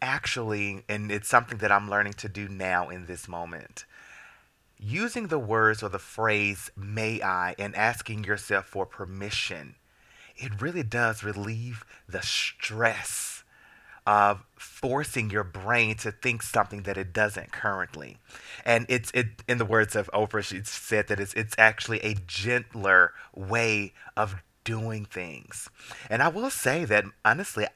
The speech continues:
I found it to be effective. If I'm standing in a moment or I'm sitting in a meeting and I feel like I don't belong, the first thing that pops in my mind is, "May I feel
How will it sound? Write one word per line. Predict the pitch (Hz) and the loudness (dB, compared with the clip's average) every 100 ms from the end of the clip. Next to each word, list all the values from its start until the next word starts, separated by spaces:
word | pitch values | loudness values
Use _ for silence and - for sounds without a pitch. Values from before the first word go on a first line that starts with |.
| _ - | _ -6
I | 104 | -6
found | - 139 208 | -6 -6 -4
it | 247 | -6
to | 117 | -8
be | 135 | -10
effective. | 98 - 113 143 - 87 - - - _ _ _ _ _ - | -12 -10 -10 -10 -8 -8 -8 -12 -20 _ _ _ _ _ -10
If | 104 | -2
I'm | 175 | 0
standing | - - 170 190 175 | -2 -2 0 0 2
in | 165 | 2
a | |
moment | 123 123 139 160 160 - - 139 | 4 2 0 -2 -6 -8 -8 2
or | 113 143 | 6 8
I'm | 165 | 6
sitting | - 165 165 | -2 -2 -2
in | 151 135 | -2 -2
a | |
meeting | 117 123 139 147 139 | -2 -2 -4 -4 -2
and | 107 107 107 - - | -2 -4 -8 -12 2
I | 113 | 4
feel | - 151 | 6 4
like | 139 117 | 6 6
I | |
don't | 113 120 143 117 | 4 4 2 0
belong, | 117 110 113 139 185 202 - _ _ _ _ _ _ _ | 0 4 4 2 -2 -8 -16 _ _ _ _ _ _ _
the | 113 | -6
first | 107 214 233 | 4 4 4
thing | 214 160 | 0 -2
that | - | 0
pops | 147 - | 0 -2
in | 147 | 0
my | 123 117 | 4 4
mind | 107 104 101 98 98 | 4 4 6 4 -2
is, | 90 98 95 92 - - _ _ _ | -2 0 -2 -4 -10 -12 _ _ _
"May | 101 107 117 139 151 143 - | -8 -4 -2 0 0 0 0
I | 107 104 95 92 92 85 _ _ _ _ | 2 2 0 -2 -6 -12 _ _ _ _
feel | _ - - - 120 120 110 107 101 | _ -20 -14 -8 -6 -4 -4 -6 -10